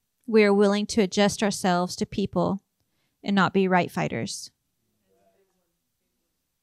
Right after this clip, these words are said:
It's a big one. So whenever you're having a conflict with somebody, are you able to sit there and listen to them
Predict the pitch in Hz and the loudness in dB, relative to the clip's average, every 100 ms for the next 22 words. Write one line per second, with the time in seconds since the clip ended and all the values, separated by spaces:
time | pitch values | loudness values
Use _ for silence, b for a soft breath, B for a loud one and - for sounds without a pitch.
0 | - 202 - - 185 180 180 196 _ B | -10 -8 -4 -4 -2 -4 -8 -10 _ B
1 | B B - 294 302 302 294 294 320 285 | B B 2 4 4 2 2 4 4 6
2 | 285 269 247 220 - 226 233 202 185 - | 4 4 0 0 0 0 0 -2 -2 -4
3 | 208 196 208 185 180 180 208 - _ _ | -8 -6 -4 -2 -2 -2 -6 -12 _ _
4 | _ _ _ _ _ _ _ _ _ _ | _ _ _ _ _ _ _ _ _ _
5 | _ _ _ _ _ _ _ _ _ _ | _ _ _ _ _ _ _ _ _ _
6 | _ - 233 240 180 202 262 269 302 294 | _ 0 2 2 4 6 6 8 8 8
7 | 285 311 - _ _ _ _ - 240 277 | 6 -2 -14 _ _ _ _ -8 -2 0
8 | 262 254 233 226 226 - 214 214 254 - | 0 2 2 2 2 0 -2 0 0 -2
9 | 277 285 254 233 202 196 196 202 | -4 0 2 2 0 0 -2 -6